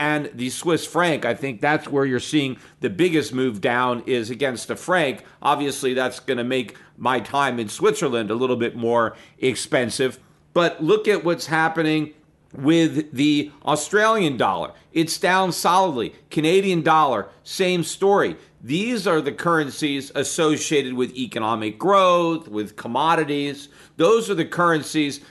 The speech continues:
that are being sold. Meanwhile, look at gold is rallying earlier this morning.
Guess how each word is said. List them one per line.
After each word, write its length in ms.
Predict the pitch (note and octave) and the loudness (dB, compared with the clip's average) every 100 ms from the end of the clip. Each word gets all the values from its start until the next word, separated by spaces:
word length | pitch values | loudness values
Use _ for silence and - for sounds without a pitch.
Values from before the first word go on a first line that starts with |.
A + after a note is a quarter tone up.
| _ | _
that 160 | C#3+ C#3 | 0 0
are 80 | |
being 300 | A#2 C#3 C3+ | 0 -2 -4
sold. 600 | A#2 - F#3 G#3+ B2+ A#2 - - | -4 -2 2 2 2 -2 -14 -10
Meanwhile, 500 | D#3 B3 F4+ A3+ G3 | -2 2 4 4 4
look 180 | F#3 A#3 | 2 0
at 200 | C4 F3 | -4 -2
gold 400 | G#3 A3 A#3 F3+ | 2 4 4 4
is 160 | D3 C3+ | -2 2
rallying 720 | D#3 F3 G#3+ G3 D3 C3 A#2 | 4 4 4 2 0 -2 -4
earlier 480 | E3 A3 C#4 D4+ F3 | 0 2 2 2 2
this 260 | C#3+ - C#3+ | 0 -2 -2
morning. 600 | C3+ C3 A#2 G#2+ A#2 | 0 2 0 -2 -4